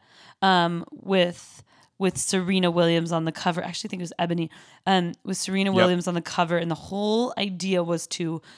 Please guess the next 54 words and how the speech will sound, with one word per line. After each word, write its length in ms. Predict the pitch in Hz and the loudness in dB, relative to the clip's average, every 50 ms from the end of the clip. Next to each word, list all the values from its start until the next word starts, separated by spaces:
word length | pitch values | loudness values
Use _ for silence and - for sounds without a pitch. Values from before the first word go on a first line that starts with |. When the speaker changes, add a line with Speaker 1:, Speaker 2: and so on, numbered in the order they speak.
| - _ _ _ | -20 _ _ _
Speaker 1:
you 80 | - 180 | -4 -2
know, 120 | 165 156 | -2 0
embrace 340 | 151 147 147 180 190 - - | -2 -2 -6 -8 -10 -10 -12
her 80 | - - | -14 -14
curves. 580 | - - - - 277 285 277 269 269 262 226 214 | -14 -12 -6 -2 0 2 2 2 2 0 -2 -6
It's, 100 | - - | -8 -10
like, 140 | 185 - - - | -12 -12 -14 -12
a 40 | |
beautiful, 440 | 160 - 196 208 208 208 - - 202 | -6 -2 0 0 0 0 -4 -6 -8
strong 680 | 190 - - - - - 196 190 185 185 185 185 190 190 | -8 -6 -6 -6 -4 0 2 2 4 2 2 0 -2 0
woman, 640 | 196 202 208 202 208 202 196 196 190 196 208 208 196 - - - - - _ _ _ - | 0 2 2 4 4 2 2 2 0 0 -2 -4 -6 -8 -16 -20 -20 -20 _ _ _ -2
um, 280 | 185 175 170 165 170 | 0 0 2 0 0
who 80 | 160 165 | -2 -2
also 220 | 165 160 - 185 | -2 -2 0 0
happens 300 | 180 196 180 180 180 170 | 0 2 0 -2 -4 -8
to 60 | - 175 | -6 -4
be 80 | 180 | -4
a 40 | 165 | -2
person 360 | - - - - 180 160 190 185 | 0 0 0 0 0 -2 0 -2
of 100 | 165 - | -2 -4
color 360 | - - 196 185 180 180 180 - | -2 0 2 4 4 4 2 0
on 100 | 175 165 | -2 -2
a, 100 | 147 143 _ _ _ - | -4 -6 _ _ _ -6
on 120 | 196 185 | -4 -2
the 80 | 170 170 | -2 -4
cover 480 | 170 - - - - 214 220 202 226 240 | -6 -8 -8 -2 2 2 2 2 0 -2
of 100 | 240 233 | -2 -2
a 80 | 247 | 0
magazine, 680 | 247 226 185 175 170 180 180 165 160 180 175 175 175 165 - - - - - - | 2 2 2 2 2 0 -4 -4 -2 -2 -2 -2 -2 -4 -8 -12 -20 -20 -16 -8
embracing 800 | - 185 180 165 - 156 175 190 185 214 - - 233 233 240 - - - _ _ | -6 -4 -2 -2 -2 0 2 2 2 2 0 0 0 0 0 -2 -4 -20 _ _
her 180 | - - 185 175 | -8 -6 -6 -4
body, 580 | 165 - - 180 180 196 220 220 269 277 285 | -4 -2 -2 0 2 2 2 2 0 0 0
embracing 580 | - 180 170 160 - 170 160 170 - 185 180 175 | 0 -2 -2 -2 -4 -4 -4 -4 -4 -4 -6 -6
her, 320 | 160 147 170 165 160 151 - - - - - | -4 -4 -2 -2 -2 -2 -6 -10 -20 -16 -8
you 100 | - 185 | -4 -2
know, 200 | 175 165 151 156 - _ _ _ _ - - | 0 0 0 -2 -4 _ _ _ _ -18 -10
her 220 | 170 185 185 - | -6 -4 -4 -4
athleticism, 840 | - 170 170 - 175 170 165 160 160 170 214 208 - - 226 226 220 | -4 -6 -6 -6 -6 -2 0 2 2 2 2 0 0 -4 -2 0 0
embracing 560 | 254 247 220 180 175 - 180 160 165 - 180 | 0 0 0 -2 -4 -4 -4 -4 -4 -4 -4
the 80 | 175 165 | -6 -6
fact 240 | - - - 175 - | -6 -8 -12 -10 -10
that 100 | 180 - | -8 -8
she's 220 | - 185 170 160 | -8 -8 -8 -8
a 40 | 165 | -8
woman, 400 | 160 165 180 185 190 226 240 240 | -6 -2 -2 0 0 0 0 0
embracing 440 | 240 196 165 180 175 170 - 180 165 | -2 -4 -4 -6 -8 -8 -6 -6 -8
the 60 | 160 | -8
fact 200 | 151 - - 165 | -6 -8 -10 -8
that 120 | - 175 - | -8 -10 -10
she's 160 | - 175 170 | -10 -10 -10
a 40 | 165 | -8
person 220 | - 180 165 175 | -8 -8 -6 -6
of 80 | 165 151 | -6 -6
color, 380 | - - - 240 247 247 254 | -6 -4 -2 0 2 0 0